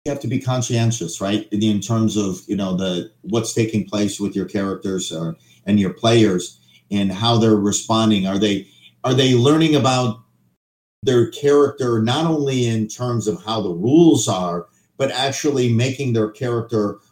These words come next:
more optimal so they can actually contribute, uh, you know, more so than just themselves and what their own creativity is able to bring. And so I think the first place that,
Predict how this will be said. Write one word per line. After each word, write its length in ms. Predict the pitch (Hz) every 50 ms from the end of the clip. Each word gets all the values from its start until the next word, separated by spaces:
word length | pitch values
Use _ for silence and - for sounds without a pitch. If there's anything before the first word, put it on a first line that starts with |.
| _ -
more 260 | 117 127 127 123 -
optimal 640 | - 117 123 131 175 170 - 120 98 110 107 107 104
so 200 | - - 113 110
they 140 | 107 110 107
can 160 | - - 110
actually 440 | 107 110 110 - - 113 110 107 -
contribute, 640 | - 104 95 - - 120 120 110 113 107 101 95 - _ _ _ _ _ _ _ -
uh, 380 | 101 101 101 98 98 95 92 92
you 100 | - 110
know, 120 | 104 98 95
more 260 | 98 101 107 117 120
so 220 | 117 - 123 117
than 220 | 107 107 104 98 95
just 280 | 101 113 110 107 -
themselves 800 | - 104 98 95 90 - - 110 107 107 104 104 104 104 90 -
and 220 | 95 90 90 92
what 180 | 95 101 95 -
their 160 | 104 92 95
own 180 | 98 101 101 98
creativity 800 | - - 101 98 92 90 90 87 - 92 90 92 87 90 90 90
is 140 | 85 - 92
able 240 | 92 90 85 87
to 60 | 87 82
bring. 380 | 82 92 95 90 85 80 80 - _ _ _ _ _ - - - - - - - - -
And 180 | 120 120 113 -
so 580 | - - 123 110 110 107 104 101 98 - - _ _ - - -
I 80 | 120 120
think 200 | - 160 151 -
the 120 | - 131
first 400 | - - 143 160 160 160 - -
place 400 | - - 127 123 117 - - -
that, 260 | - 123 110 110 -